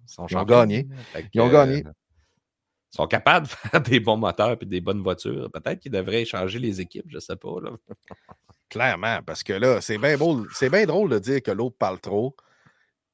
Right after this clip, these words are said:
Speaker 2: puis l'autre qui dit : « Faut être patient », là, tu sais, je, je parle que on, on dit qu'Hamilton parle trop, puis Vasseur dit : « Ah, il faut pas trop y lancer la pierre », puis c'est vrai qu'Hamilton,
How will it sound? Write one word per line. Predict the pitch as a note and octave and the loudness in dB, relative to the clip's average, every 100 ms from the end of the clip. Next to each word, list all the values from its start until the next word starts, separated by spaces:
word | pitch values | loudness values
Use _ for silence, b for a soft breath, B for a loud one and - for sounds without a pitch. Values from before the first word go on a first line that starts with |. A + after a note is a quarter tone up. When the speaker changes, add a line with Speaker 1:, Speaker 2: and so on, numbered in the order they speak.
| - | -16
Speaker 2:
puis | - - G#2 G2+ G#2 G2+ | -14 -10 -8 -6 -4 -4
l'autre | G2+ B2 B2+ | 0 2 0
qui | - G2 | -4 -12
dit : « | B2+ | -8
Faut | - G#2 | -2 -2
être | - | -2
patient », | G#2+ - - G#2+ C3 | -6 -6 -6 -8 -8
là, | C#3 | -8
tu | - | -6
sais, | A#2+ | -6
je, | G2 | -6
je | F#2 | -10
parle | - A2 A2 | -4 -2 -2
que | - G2 F2+ | -4 -4 -4
on, | F2 F2 D#2 G2 | -6 -6 -6 -6
on | F#2+ | -8
dit | G2 | -6
qu'Hamilton | A2 G#2+ G2 F#2 A#2 G#2 | -2 -2 -2 -4 -4 0
parle | F#2+ F2 | 0 0
trop, | F#2 A#2 | -2 -4
puis | A#2+ G2+ | -4 -8
Vasseur | E2 F2+ - G#2+ G2+ | -6 -6 -2 -2 -2
dit : « | F#2+ | -2
Ah, | A#2 C3+ B2+ | -2 -2 -6
il | A#2 | -6
faut | G#2+ | -8
pas | G#2 | -8
trop | - B2+ | -4 -2
y | |
lancer | A#2 G#2+ B2 | -2 -2 -2
la | A#2 | -2
pierre », | C3+ | -2
puis | A#2+ | -4
c'est | - | -6
vrai | A2+ B2+ | -2 0
qu'Hamilton, | A2+ G#2 F#2 A#2+ A#2 | 0 -2 -4 -6 -6